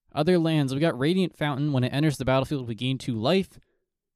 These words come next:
Again, if we can just gain life by doing absolutely nothing, it is going to definitely be really easy to cast creatures over and over and over again from our graveyard. This commander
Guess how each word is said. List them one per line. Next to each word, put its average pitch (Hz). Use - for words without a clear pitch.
Again, 139
if 117
we 156
can 190
just 143
gain 139
life 139
by 120
doing 127
absolutely 135
nothing, 165
it 123
is 123
going 135
to 127
definitely 123
be 113
really 117
easy 104
to 104
cast 110
creatures 107
over 104
and 101
over 98
and 101
over 104
again 101
from 110
our 101
graveyard. 107
This 151
commander 156